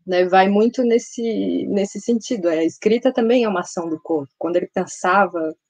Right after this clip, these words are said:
o teatro, ele pensava como ator, né? Ele pensava sempre, é, de maneira, de maneira concreta. Então,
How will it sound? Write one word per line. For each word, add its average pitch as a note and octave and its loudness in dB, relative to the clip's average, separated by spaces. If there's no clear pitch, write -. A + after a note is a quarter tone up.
o F#3 -4
teatro, G#3+ 0
ele F3+ -6
pensava A3+ 0
como C4 4
ator, A3+ 4
né? F3+ -4
Ele F3+ -8
pensava F3+ -8
sempre, G#3+ -4
é, E3 2
de F3 -4
maneira, F#3+ 2
de - -4
maneira G#3 4
concreta. G3 2
Então, G#3+ 2